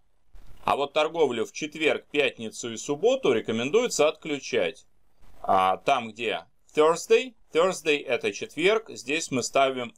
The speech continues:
false. Нажимаем, и здесь появляется вот два варианта выбора — false или true. Здесь мы выбираем false, в пятницу тоже false,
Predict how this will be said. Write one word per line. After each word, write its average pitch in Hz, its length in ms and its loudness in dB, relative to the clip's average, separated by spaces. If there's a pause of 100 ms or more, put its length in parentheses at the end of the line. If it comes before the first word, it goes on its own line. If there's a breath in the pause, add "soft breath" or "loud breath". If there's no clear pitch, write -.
false. - 500 0 (520)
Нажимаем, 190 640 4
и 147 120 -2
здесь 147 320 0
появляется 123 680 2
вот 107 140 0
два 139 220 4
варианта 120 480 0
выбора — 98 360 0
false 185 460 2
или 131 200 0
true. 98 360 -2 (140)
Здесь 156 360 -2
мы 127 140 0
выбираем 113 640 2 (120)
false, 123 480 2 (480)
в - 120 -20
пятницу 147 600 0
тоже 165 360 -2
false, 202 560 2